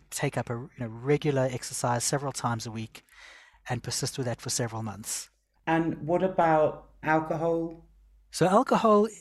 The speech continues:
Speaker 1: does help people to fall asleep more quickly, but the problem with alcohol is that it does come out your bloodstream during the night. And when it comes out the bloodstream, you get a kind of a mini withdrawal, which then wakes you up. It wakes you up so much earlier that on average, you will sleep less after a drink rather than more. And this is true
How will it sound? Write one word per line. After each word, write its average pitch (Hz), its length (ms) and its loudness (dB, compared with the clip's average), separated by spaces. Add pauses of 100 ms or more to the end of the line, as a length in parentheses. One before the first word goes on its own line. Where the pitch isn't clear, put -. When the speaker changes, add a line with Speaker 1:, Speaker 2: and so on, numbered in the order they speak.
Speaker 1:
does 220 240 -2
help - 420 -2
people 180 280 -6
to - 100 -10
fall 156 240 -2
asleep 147 320 -4
more 139 140 -4
quickly, 123 500 -6 (200)
but 131 120 -4
the - 60 -8
problem 220 340 2
with 190 100 0
alcohol 139 480 2
is 120 100 -4
that 135 260 2
it 139 240 -2
does 170 200 0
come 156 280 0
out 151 240 2
your 139 80 -4
bloodstream 123 480 -4
during 127 240 -4
the 123 80 -2
night. 123 260 -4
And 120 100 -8
when 151 120 -2
it 165 100 -6
comes 151 240 -2
out 156 200 4
the - 60 -20
bloodstream, 131 420 -8
you 123 100 -6
get 147 160 -4
a 135 400 -2 (260)
kind 139 160 2
of 131 60 2
a 131 60 0
mini 147 280 2
withdrawal, 139 500 0
which 117 200 -10
then 127 220 -2
wakes 127 340 -2
you 127 120 -6
up. - 200 -10 (100)
It 127 220 -6
wakes 151 240 0
you 151 80 0
up - 80 -4
so 170 240 0
much 151 240 -2
earlier 147 420 0
that 131 300 -6
on 135 140 0
average, 143 440 0
you 131 80 -8
will 127 100 -6
sleep 127 280 -8
less 127 400 -2
after - 240 -6
a 120 40 -10
drink 117 240 -10
rather 120 280 -4
than 117 180 -8
more. 104 320 -12
And 131 160 -4
this 165 160 -2
is 156 100 -8
true 147 360 -8